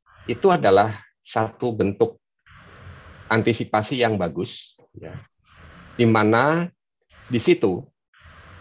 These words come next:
pemegang hak budget D P R kemudian melimpahkan kewenangannya kepada pemerintah untuk menyesuaikan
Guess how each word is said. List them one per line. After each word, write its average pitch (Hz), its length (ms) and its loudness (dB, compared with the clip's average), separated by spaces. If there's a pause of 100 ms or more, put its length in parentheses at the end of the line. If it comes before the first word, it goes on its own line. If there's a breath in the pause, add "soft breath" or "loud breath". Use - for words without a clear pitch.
(960)
pemegang 139 480 2
hak 135 240 -4
budget 123 400 0 (240)
D 113 160 0
P 110 80 -6
R 107 320 -6 (560)
kemudian 160 720 0 (400)
melimpahkan 170 1120 -4
kewenangannya 147 880 -4 (960)
kepada 127 800 -2
pemerintah 117 640 -4 (1300)
untuk 165 480 0 (1400)
menyesuaikan 139 800 0